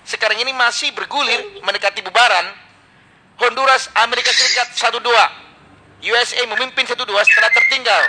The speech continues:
Moya, pemain Honduras bikin gol ke gawangnya Turner ya, menit ke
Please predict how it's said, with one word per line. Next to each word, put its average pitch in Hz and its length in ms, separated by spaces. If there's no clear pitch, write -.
Moya, 233 360
pemain 196 440
Honduras 214 320
bikin 202 480
gol 220 240
ke - 80
gawangnya 190 800
Turner 247 320
ya, 208 320
menit - 220
ke 208 140